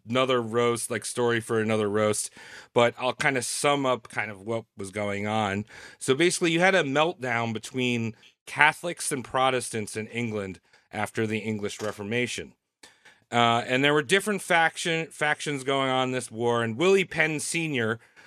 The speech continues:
uh, was probably not liked very much by any Irishman because he fought for the Protestant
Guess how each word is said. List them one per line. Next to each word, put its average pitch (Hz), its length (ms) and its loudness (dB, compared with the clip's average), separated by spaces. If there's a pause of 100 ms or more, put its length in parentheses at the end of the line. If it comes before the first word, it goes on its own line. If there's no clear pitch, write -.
(240)
uh, 110 560 0
was 123 180 -4
probably 269 500 2
not 196 300 4
liked 180 300 0
very 165 320 0
much 170 260 0
by 147 160 2
any 151 240 2
Irishman 143 640 0
because 113 360 0
he 220 180 -2
fought 185 380 2
for 151 360 0
the 127 120 -2
Protestant 127 760 0